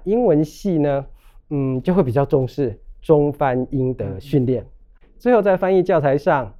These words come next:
Speaker 1: 呃，翻译系所因为要跟市场结合，哦，所以他们，呃，会用实际接过的翻译案例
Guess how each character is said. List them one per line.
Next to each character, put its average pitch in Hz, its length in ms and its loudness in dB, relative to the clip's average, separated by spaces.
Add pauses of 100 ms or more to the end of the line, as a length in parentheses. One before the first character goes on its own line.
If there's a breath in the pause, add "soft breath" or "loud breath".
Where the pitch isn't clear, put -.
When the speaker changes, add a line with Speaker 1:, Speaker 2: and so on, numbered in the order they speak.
(280)
Speaker 1:
呃， 135 240 -6
翻 226 220 0
译 226 60 0
系 202 180 -2
所 143 220 0
因 165 120 0
为 180 60 2
要 175 100 2
跟 151 180 -2
市 151 160 -4
场 101 180 -6
结 117 220 -6
合， 107 200 -8 (120)
哦， 117 80 -12
所 180 160 -6
以 - 20 -4
他 190 100 -6
们， 160 460 -2 (120)
呃， 135 200 -4
会 214 280 2
用 185 380 0 (760)
实 - 340 -2
际 196 400 -2 (400)
接 214 280 2
过 180 300 0
的 117 400 -4
翻 175 200 2
译 156 80 4
案 151 220 0
例 123 260 -4